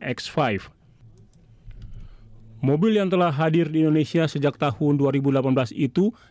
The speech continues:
kini mengalami perubahan dengan ditambahnya sejumlah fitur teknologi baru. Chief Operating Officer P T Eurocars Motor Indonesia, Ricky Tio, mengatakan dapat beberapa perubahan dalam Mazda M X five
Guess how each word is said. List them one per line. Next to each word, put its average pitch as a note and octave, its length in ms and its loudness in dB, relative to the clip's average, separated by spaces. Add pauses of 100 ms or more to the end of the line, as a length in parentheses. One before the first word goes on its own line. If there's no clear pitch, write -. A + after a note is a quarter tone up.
(140)
kini D#3 240 2
mengalami C#3 400 2
perubahan B2+ 800 0
dengan B2+ 320 0
ditambahnya D#3+ 800 0
sejumlah B2+ 480 0
fitur F#3 480 -2
teknologi C3+ 560 0
baru. B2+ 400 0 (1120)
Chief G#3+ 240 0
Operating F3 720 0
Officer E3 480 0
P D3+ 160 -2
T C#3+ 320 0
Eurocars D3 640 0
Motor C#3 400 0
Indonesia, C3+ 560 0 (320)
Ricky B2 320 0
Tio, D3+ 320 0
mengatakan D#3 640 -2 (160)
dapat B2+ 320 0
beberapa C#3+ 480 -2
perubahan D#3 560 0
dalam C#3 320 2
Mazda D3+ 400 -2
M C#3 160 -4
X - 240 -8
five D#3+ 400 0